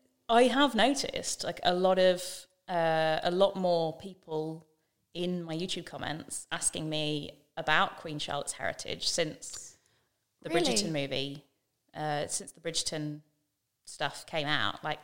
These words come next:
Speaker 1: "Oh, but Qu-," and, and they're, like, they're quite sure it is true, like, "Oh, Queen Charlotte was definitely black."
Speaker 2: Mm.
Speaker 1: And,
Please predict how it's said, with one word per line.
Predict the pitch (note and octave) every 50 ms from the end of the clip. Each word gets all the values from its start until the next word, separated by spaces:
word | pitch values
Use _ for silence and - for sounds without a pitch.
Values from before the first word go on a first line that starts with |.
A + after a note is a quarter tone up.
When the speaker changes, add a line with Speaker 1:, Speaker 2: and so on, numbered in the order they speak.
| - _ _ _ _ _ _ _ _ _ _ _ _ _ -
Speaker 1:
"Oh, | F3+ F3+ E3 D3+
but | - - -
Qu-," | - - - -
and, | F#3+ F3 - -
and | F#3 G3 F#3+
they're, | G3 F#3+ F#3
like, | - F#3+ - -
they're | G3+
quite | G3+ - A3 G3+ -
sure | - - G3 E3+
it | - -
is | E3 -
true, | - - - - - B1 - - -
like, | - - - - -
"Oh, | F3 F3 D3
Queen | - - F#3 E3+
Charlotte | - - D#3 D3+ -
was | C#3+ D#3 D#3 D3+
definitely | - - - - - - - C3+
black." | C#3 E3 E3 - - - - - - -
Speaker 2:
Mm. | - G#3 G3 F#3 E3+ E3 F#3+ - _ _ _ -
Speaker 1:
And, | E3+ E3+ E3 E3 E3 E3 E3 - - -